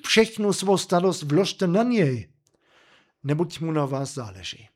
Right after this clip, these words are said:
A kdo mluvil nejvíc o starostech?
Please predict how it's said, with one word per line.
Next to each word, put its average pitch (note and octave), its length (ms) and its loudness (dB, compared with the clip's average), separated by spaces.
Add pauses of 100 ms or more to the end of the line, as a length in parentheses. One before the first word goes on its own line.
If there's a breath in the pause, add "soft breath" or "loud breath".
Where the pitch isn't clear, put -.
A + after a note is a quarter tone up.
(1160 soft breath)
A C#3+ 60 -12
kdo F3 340 2
mluvil G3 460 0
nejvíc F3+ 640 0
o B2 100 -4
starostech? A#2+ 640 -6